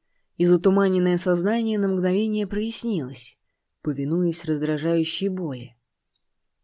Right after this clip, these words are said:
«Что ты творишь?» — шокированно спросил Янь Джимин. Но Чинтянь напрочь проигнорировал его.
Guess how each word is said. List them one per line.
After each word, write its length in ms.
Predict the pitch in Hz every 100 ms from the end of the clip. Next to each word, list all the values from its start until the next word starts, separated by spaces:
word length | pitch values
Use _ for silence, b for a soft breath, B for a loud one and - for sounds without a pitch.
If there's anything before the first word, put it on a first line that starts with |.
| _
«Что 260 | - - 202
ты 140 | 220
творишь?» — 680 | 220 247 277 226 147 - - _ _ _ _ _
шокированно 680 | - 156 156 151 143 143 143
спросил 460 | - 151 - 151
Янь 260 | 143 147 147
Джимин. 520 | 160 175 147 117 - _ _ _ _ _ _ _ _
Но 140 | 165
Чинтянь 500 | 160 170 160 226 233
напрочь 400 | 220 214 202 -
проигнорировал 760 | 214 214 202 233 240 160 139 135
его. 340 | 135 135 123